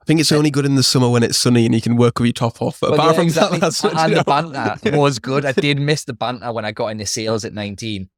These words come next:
Speaker 1: Mm.
Speaker 2: But <clears throat> my point was, I just, like, maybe it was, obviously the upbringing definitely played a part in who I am, but then being a builder and hating your life so much, and I was never depressed. Touch wood, I've never had any mental health issues.
Speaker 1: Mm.
Speaker 2: Pretty strong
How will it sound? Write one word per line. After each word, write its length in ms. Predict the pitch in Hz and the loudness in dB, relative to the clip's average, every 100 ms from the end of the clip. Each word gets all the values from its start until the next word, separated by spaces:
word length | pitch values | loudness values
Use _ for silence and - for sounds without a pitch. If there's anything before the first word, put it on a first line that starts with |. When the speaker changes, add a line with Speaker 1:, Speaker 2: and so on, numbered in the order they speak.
| _ | _
Speaker 1:
Mm. 200 | 123 117 | -16 -6
Speaker 2:
But 260 | 123 117 - - _ - | -2 -2 -4 -14 _ -6
<clears throat> 240 | 165 117 | -4 -2
my 100 | 127 | -4
point 180 | 139 139 | 0 0
was, 120 | 147 | 0
I 60 | 127 | -2
just, 300 | 127 - - _ _ | -2 -4 -6 _ _
like, 280 | 120 110 - | -4 -4 -8
maybe 340 | 110 117 127 147 135 | -4 -2 0 -2 -4
it 100 | 107 | -2
was, 360 | 113 104 - - _ _ _ _ _ _ _ _ _ _ _ _ _ _ _ _ _ _ | -2 -2 -4 -8 _ _ _ _ _ _ _ _ _ _ _ _ _ _ _ _ _ _
obviously 220 | 123 117 | -2 -2
the 160 | 107 - | -2 -2
upbringing 400 | 127 135 117 107 | -2 -2 -2 -2
definitely 340 | 117 - 110 | -4 -4 -8
played 200 | 98 104 | -2 -2
a 40 | 98 | -2
part 260 | 101 87 | -4 -6
in 60 | 90 | -6
who 100 | 98 | -6
I 80 | 90 | -4
am, 200 | 90 92 | -4 -6
but 180 | 95 - | -8 -2
then 320 | 107 101 92 - | 0 0 -2 -2
being 260 | 123 127 | 0 0
a 40 | 113 | 0
builder 320 | 117 117 98 | -2 -2 -2
and 120 | 92 | -2
hating 640 | 90 - 123 120 117 120 113 | -4 -4 0 0 0 -2 0
your 120 | 107 | 0
life 280 | 110 104 - | 0 -2 -2
so 320 | - 107 104 | 0 0 0
much, 160 | 101 | -2
and 80 | - | -4
I 40 | 107 | -2
was 160 | 120 | -2
never 200 | 151 156 | -2 -4
depressed. 520 | 143 110 - 110 92 - | -6 -8 -6 -4 -4 -4
Touch 180 | 135 | -4
wood, 80 | 127 | -2
I've 60 | 110 | -2
never 180 | 113 117 | -4 -6
had 140 | 117 | -8
any 100 | 113 | -8
mental 240 | 107 80 | -8 -10
health 260 | 95 107 101 | -8 -8 -8
issues. 460 | 95 - 92 98 131 | -10 -10 -12 -10 -12
Speaker 1:
Mm. 160 | 120 _ _ _ _ | -12 _ _ _ _
Speaker 2:
Pretty 200 | - 127 | -4 -2
strong 440 | - 120 110 107 | -2 -2 -2 -4